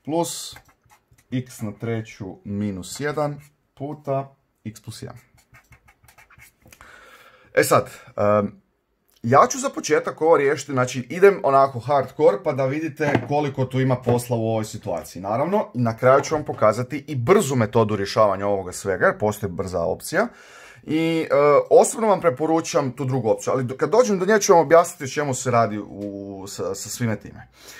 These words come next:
Znači, treba, zanima me derivacija, e, od f, sad sekunda, znači f derivirano od x,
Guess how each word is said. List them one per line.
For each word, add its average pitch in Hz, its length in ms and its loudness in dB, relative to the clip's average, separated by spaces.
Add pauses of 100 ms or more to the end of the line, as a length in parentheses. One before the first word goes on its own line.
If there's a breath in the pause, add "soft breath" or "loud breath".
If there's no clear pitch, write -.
(180 loud breath)
Znači, 170 480 -2 (220)
treba, 160 420 2
zanima 190 260 0
me 202 120 0
derivacija, 170 800 2 (1080)
e, 107 40 -6 (1800)
od 92 340 -6
f, 247 240 -4 (960)
sad - 300 -20
sekunda, 175 560 -8 (2000 soft breath)
znači - 340 -20
f - 440 -2 (760)
derivirano 98 560 -6
od 85 100 -8
x, - 360 -8